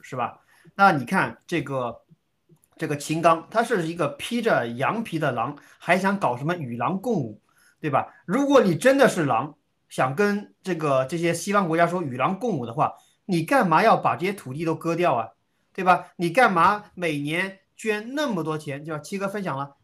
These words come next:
一点几万亿美金啊，自从这个习上台，要给到全世界一点几万亿美金的钱，对吧？给，给这个，这个黑人，对吧？给那些就是，啊，不发达国家那么几十个穷兄弟，然后让那些黑人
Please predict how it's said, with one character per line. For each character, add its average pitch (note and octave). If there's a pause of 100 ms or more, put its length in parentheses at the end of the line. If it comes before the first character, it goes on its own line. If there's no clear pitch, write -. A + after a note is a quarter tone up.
(120)
一 C#4+
点 G3
几 D3
万 G3
亿 F3+
美 C#3
金 C#3+
啊， D3 (380)
自 F3+
从 D#3
这 D#3+
个 C#3+
习 C#3
上 D3+
台， C#3
要 F#3
给 D3
到 D#3+
全 F#3+
世 G3+
界 G3+
一 A#3+
点 A3+
几 -
万 A3
亿 G3
美 C3+
金 G3
的 F#3
钱， A2 (160)
对 E3
吧？ D3+ (180)
给， C3 (140)
给 C3+
这 E3
个， C3 (200)
这 C#3+
个 B2+
黑 F#3+
人， C3+
对 D3
吧？ C3+ (160)
给 C3
那 C#3+
些 C#3+
就 D3
是， C3 (200)
啊， B2
不 D#3+
发 E3
达 D#3+
国 C#3+
家 D3 (220)
那 G3+
么 E3+
几 C3+
十 E3
个 F3
穷 D#3+
兄 F3+
弟， D#3+ (180)
然 F3+
后 F3
让 G3
那 F3+
些 F#3
黑 G3
人 D3